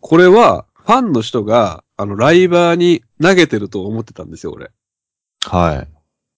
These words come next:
Speaker 1: なのに、なんか、見てる人が、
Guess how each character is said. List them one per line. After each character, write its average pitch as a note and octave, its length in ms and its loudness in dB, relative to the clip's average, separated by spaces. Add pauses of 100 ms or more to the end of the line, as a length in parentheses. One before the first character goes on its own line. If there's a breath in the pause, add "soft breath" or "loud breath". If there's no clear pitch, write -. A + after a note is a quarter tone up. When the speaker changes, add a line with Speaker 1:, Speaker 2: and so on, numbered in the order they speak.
(460)
Speaker 1:
な G3+ 80 2
の E3 120 0
に、 C3 300 2
な B2 120 -2
ん A#2 60 -10
か、 E2+ 420 -10
見 G2+ 160 -2
て C#3 100 4
る A2+ 120 -2
人 G#2+ 160 -6
が、 G2 420 -6